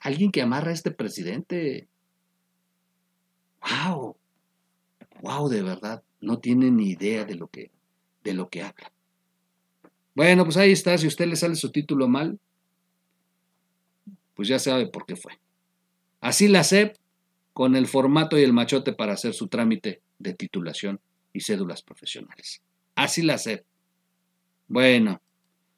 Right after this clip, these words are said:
bueno, pues es un videito rápido, ahí lo dejo. Vamos a ver, vamos a ver si cuando termine el sexenio se les ocurrió cambiarlo o cuando acabe este sexenio continúe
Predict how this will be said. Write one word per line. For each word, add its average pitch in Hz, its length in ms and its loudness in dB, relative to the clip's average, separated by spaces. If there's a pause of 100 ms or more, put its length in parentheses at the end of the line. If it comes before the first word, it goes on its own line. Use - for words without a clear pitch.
(120)
bueno, 269 160 10
pues 277 100 0
es 247 120 4
un 254 80 8
videito 214 420 10
rápido, 220 340 6
ahí 196 100 8
lo 190 120 8
dejo. 208 320 6
Vamos 180 280 4
a 151 60 6
ver, 160 300 4 (260)
vamos 165 220 -4
a 151 80 4
ver 170 300 2 (280)
si - 200 0
cuando 180 240 10
termine 185 300 8
el 170 100 6
sexenio 160 760 2
se - 140 -6
les 123 160 -2
ocurrió 127 300 0
cambiarlo 143 600 2 (480)
o 196 640 4 (560)
cuando 190 260 4
acabe 208 200 4
este 202 160 2
sexenio 175 420 0
continúe 147 600 0